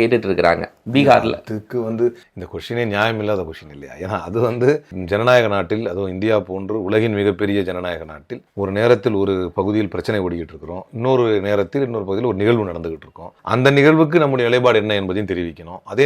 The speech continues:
Speaker 2: நேரத்தில் இது சம்பந்தமாக நம்முடைய நிலைப்பாடு என்னன்னு தெரிவிக்கணும். இது சம்பந்தமாக அவங்களுடைய நிலைப்பாடை அவர்கள் விளக்கினார்கள். ஒரு காங்கிரஸ்காரனாக, தலைவர் ராகுல் காந்தியின் தொண்டனாக, தலைவர் செல்வ பெருந்தகை கீழ் பயணிக்கக்கூடிய ஒரு தொண்டனாக என்னுடைய கருத்தை தெளிவா சொல்லிட்டேன். அந்த இடத்துல எல்லாருக்கும் என்ன கருத்து அப்படின்னா, அதை எதிர்க்கக்கூடியது
Speaker 1: இல்ல, அங்க
Speaker 2: கருத்து.
Speaker 1: ஜனநாயகத்துக்கு விரோதமா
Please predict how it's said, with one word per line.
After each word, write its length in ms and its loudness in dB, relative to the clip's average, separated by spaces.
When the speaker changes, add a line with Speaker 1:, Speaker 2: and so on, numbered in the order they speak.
Speaker 2:
நேரத்தில் 380 -2
இது 80 4
சம்பந்தமாக 600 0
நம்முடைய 320 0
நிலைப்பாடு 340 4
என்னன்னு 240 -8
தெரிவிக்கணும். 420 -14
இது 100 8
சம்பந்தமாக 460 6
அவங்களுடைய 260 6
நிலைப்பாடை 400 6
அவர்கள் 220 4
விளக்கினார்கள். 560 0
ஒரு 80 0
காங்கிரஸ்காரனாக, 800 2
தலைவர் 260 2
ராகுல் 240 2
காந்தியின் 300 -6
தொண்டனாக, 460 -8
தலைவர் 240 -8
செல்வ 240 -8
பெருந்தகை 280 -6
கீழ் 180 -12
பயணிக்கக்கூடிய 560 -12
ஒரு 140 -20
தொண்டனாக 420 -12
என்னுடைய 240 -12
கருத்தை 240 -12
தெளிவா 280 -6
சொல்லிட்டேன். 320 -18
அந்த 240 6
இடத்துல 340 8
எல்லாருக்கும் 300 8
என்ன 140 6
கருத்து 220 4
அப்படின்னா, 240 0
அதை 140 4
எதிர்க்கக்கூடியது 420 2
Speaker 1:
இல்ல, 140 10
அங்க 120 4
Speaker 2:
கருத்து. 180 6
Speaker 1:
ஜனநாயகத்துக்கு 760 8
விரோதமா 420 12